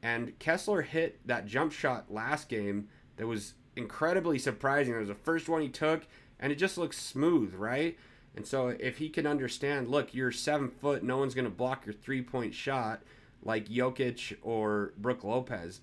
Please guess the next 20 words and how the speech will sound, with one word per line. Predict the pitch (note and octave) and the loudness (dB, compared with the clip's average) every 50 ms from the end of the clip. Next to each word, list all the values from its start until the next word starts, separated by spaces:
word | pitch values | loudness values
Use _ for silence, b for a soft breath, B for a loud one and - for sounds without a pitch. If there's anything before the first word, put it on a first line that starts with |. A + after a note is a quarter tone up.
| - | -8
I | - | -4
mean, | A2 A2+ A2 G#2+ | -2 -2 0 -2
the | G#2 | -2
dude's | G2 - B2+ C#3 C#3 B2 | -2 -2 -2 -2 -2 0
gonna | - A#2+ A2+ G#2 | -2 0 0 0
be | F#2 G2 | -2 -4
deadly. | F2 E2 - G2 G#2 G2+ - D2 C#2+ C#2 - b b b b b | -8 -6 -4 -4 -4 -4 -6 -12 -14 -14 -14 b b b b b
And | - A2+ | -6 0
I | B2 C3 D3 | 2 4 6
don't | E3 E3 D#3+ | 6 6 6
even | D3+ C#3+ C#3 C#3 | 4 4 2 0
think | B2 - - C#3 C3+ B2 - | 0 0 -2 -2 -2 -2 0
that | - B2 G#2+ | 0 0 0
he | - - - B2+ B2 | -2 -6 -4 -4 -2
needs | A2+ A2 A#2 A#2+ A2+ G#2+ - | -2 -2 -2 -2 -4 -6 -8
to | - - G#2+ | -8 -8 -6
develop | G2 G2+ F#2 E2+ E2+ G2+ A2 A#2+ A2+ - - | -4 -4 -6 -4 -4 -2 0 0 0 -2 -6
a | F2+ | -12
three-point | - - - E2 D#2+ - - - C2 - - | -16 -14 -14 -14 -14 -12 -14 -14 -14 -12 -12
shot. | - - - A1 | -14 -12 -14 -16